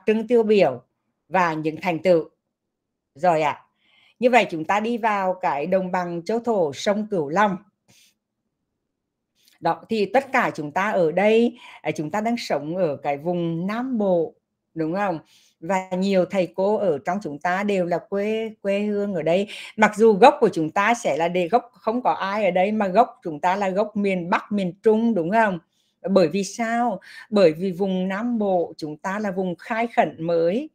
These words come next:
đúng không? Vùng khai khẩn khi chúng ta khai phá, à, di cư khai phá bắt đầu từ thế kỷ mười bảy, từ thời kỳ của chúa Nguyễn. Đó,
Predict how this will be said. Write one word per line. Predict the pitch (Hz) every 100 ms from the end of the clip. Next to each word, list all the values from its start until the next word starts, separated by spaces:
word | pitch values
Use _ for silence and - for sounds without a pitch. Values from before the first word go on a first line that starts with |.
| _ _ _
đúng | 170 175
không? | 214 170 - - -
Vùng | 220 190
khai | - 262
khẩn | - 247 160 -
khi | - 226
chúng | 170 151
ta | 185 190 214
khai | 240 247
phá, | - 165 131 156 294 - - - -
à, | 160
di | 156 226 240
cư | 247 240
khai | 254 240
phá | 170 139
bắt | 160 220
đầu | 214 185
từ | 190 170
thế | 165
kỷ | 135 165
mười | 147 165
bảy, | 165 185 151 131 -
từ | 180
thời | 190 180
kỳ | 190 165
của | 160 135
chúa | 160 151
Nguyễn. | 165 190 190 277 - _ _ _
Đó, | - 170